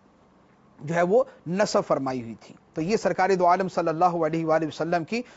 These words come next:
ختم نبوت کے مختلف انداز کے دلائل ہیں جو بیان کیے گئے۔ اس کے علاوہ اور بھی متعدد اور کثیر احادیث ہیں،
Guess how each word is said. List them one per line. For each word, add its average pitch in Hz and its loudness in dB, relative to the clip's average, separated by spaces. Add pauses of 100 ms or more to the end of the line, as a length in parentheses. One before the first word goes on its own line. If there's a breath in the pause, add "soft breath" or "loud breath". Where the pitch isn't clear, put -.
(100)
ختم 220 -2
نبوت 190 0
کے 226 2 (220 loud breath)
مختلف 233 0
انداز 190 2
کے 202 0
دلائل 165 2
ہیں 175 -6 (220)
جو 185 0
بیان 170 2
کیے 196 0
گئے۔ 214 2 (260 loud breath)
اس 202 -6
کے 240 4
علاوہ 214 4
اور 240 4
بھی 226 2 (260)
متعدد 214 0
اور 196 0
کثیر 285 -2
احادیث 196 0
ہیں، 196 -2